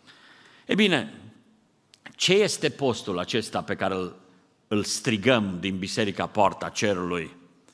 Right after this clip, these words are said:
pentru toți aceia care vor să se unească cu noi? Și chiar dacă am spus-o de multe ori,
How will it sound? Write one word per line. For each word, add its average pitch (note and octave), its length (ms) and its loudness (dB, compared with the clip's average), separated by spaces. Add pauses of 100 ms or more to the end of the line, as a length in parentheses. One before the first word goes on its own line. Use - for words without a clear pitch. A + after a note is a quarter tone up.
(680)
pentru G2 300 2
toți A#2+ 280 0
aceia G2 280 0
care F#2+ 180 0
vor F#2+ 200 0
să F2 140 -8
se G2 140 -4
unească F2 460 -4
cu F2 140 -12
noi? D#2 360 -14 (1500)
Și - 140 -12
chiar - 160 2
dacă F3+ 200 2
am D#3 80 4
spus-o C3 420 0
de B2 120 4
multe A2 420 2
ori, G2 340 0